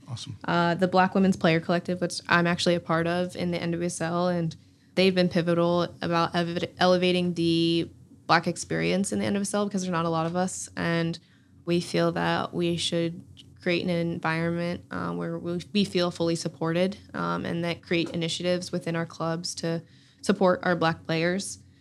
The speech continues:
Speaker 2: Another one is Spiked Spin. Um, it's a spin organization that offers opportunity in New York, I believe, for the Black community. Um, spin isn't something that's typically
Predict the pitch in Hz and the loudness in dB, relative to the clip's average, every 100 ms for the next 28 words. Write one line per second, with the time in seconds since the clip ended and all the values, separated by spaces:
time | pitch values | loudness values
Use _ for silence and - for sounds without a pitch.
0 | _ _ _ 190 185 185 185 185 180 - | _ _ _ 0 2 2 4 4 4 2
1 | - 175 175 - - - 156 170 190 190 | 2 4 4 0 -4 0 2 2 2 -2
2 | - - _ _ - - - 180 170 175 | -10 -20 _ _ -20 -18 -6 -2 0 0
3 | 175 175 - - 175 170 175 175 - - | -2 -4 -10 -6 -2 -2 -2 -6 -12 -6
4 | 185 175 185 185 180 - 185 190 175 170 | -4 -2 0 0 0 0 0 0 -2 -2
5 | 170 - 175 160 170 170 - 180 180 170 | -4 -4 -6 -4 -4 -4 -2 -4 -2 -4
6 | 170 170 180 175 175 170 175 175 170 165 | -4 0 0 2 0 -2 -2 -4 -6 -4
7 | 170 202 - 208 202 214 220 - _ - | -4 -4 -6 -6 0 0 -2 -8 _ -20
8 | - - 175 175 170 - - - - 170 | -20 -6 0 2 2 0 -8 -16 0 2
9 | 170 175 165 170 180 185 196 208 - 175 | 2 0 -2 -2 -2 -2 -2 -4 -4 -4
10 | 170 170 - 170 170 175 - 165 170 175 | -4 -6 -4 -2 -2 -4 -6 -6 -4 -4
11 | 170 170 - - - - 185 180 175 175 | -4 -6 -8 -14 -16 -6 -4 -2 -4 -4